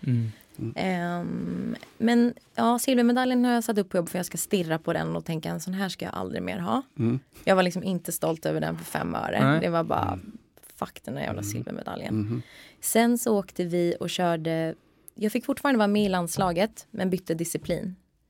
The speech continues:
Speaker 3: Från min K ett till low kick. Och vi körde världscupen.
Speaker 1: Mm.
Speaker 3: Och där gick jag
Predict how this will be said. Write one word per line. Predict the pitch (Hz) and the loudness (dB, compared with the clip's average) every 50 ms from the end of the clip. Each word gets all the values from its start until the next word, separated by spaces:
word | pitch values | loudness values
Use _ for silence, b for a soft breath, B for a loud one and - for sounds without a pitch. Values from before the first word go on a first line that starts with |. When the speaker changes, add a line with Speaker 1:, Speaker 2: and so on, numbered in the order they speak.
| _ _ _ - - - - | _ _ _ -20 -20 -16 -6
Speaker 3:
Från | - 180 175 175 | -2 0 0 2
min | 170 165 165 165 165 160 - - - _ _ | 2 0 0 0 -2 -2 -4 -6 -8 _ _
K | - - - 180 208 | -4 0 2 4 4
ett | 254 269 - - | 4 2 0 -6
till | - - 190 | -4 -2 0
low | 156 143 147 - | 0 -2 -4 -6
kick. | - - - - - - B B B B B B B B B B B B B B B B B B B B B B B B B B B B B - | -10 -12 -12 -12 -16 -18 B B B B B B B B B B B B B B B B B B B B B B B B B B B B B 0
Och | - 196 180 165 _ _ _ - - | 0 0 0 0 _ _ _ -14 -8
vi | 202 196 208 190 | 0 0 0 2
körde | 185 - - 202 185 180 165 175 175 | 0 0 0 0 0 0 -2 -4 -4
världscupen. | 165 165 170 185 190 180 175 170 160 - - - - - 302 302 - _ - - - - 180 185 - _ _ _ _ _ - | -4 -6 -4 -2 -2 -2 -2 -4 -6 -6 -8 -4 2 2 2 2 0 _ -8 -6 -6 -6 -8 -8 -10 _ _ _ _ _ -8
Speaker 1:
Mm. | - 104 98 101 117 147 143 _ _ _ _ | -6 -6 -4 -4 -6 -8 -10 _ _ _ _
Speaker 3:
Och | _ - 180 185 175 165 _ _ _ | _ -6 -4 -4 -4 -6 _ _ _
där | - 254 247 240 233 226 226 226 220 220 | 0 2 2 4 4 2 2 2 2 0
gick | 214 214 208 - - 175 160 - _ _ - - - | 0 0 -2 -2 -4 -6 -6 -6 _ _ -16 -8 -6
jag | 165 160 160 160 160 - - | -4 -4 -2 -4 -4 -6 -8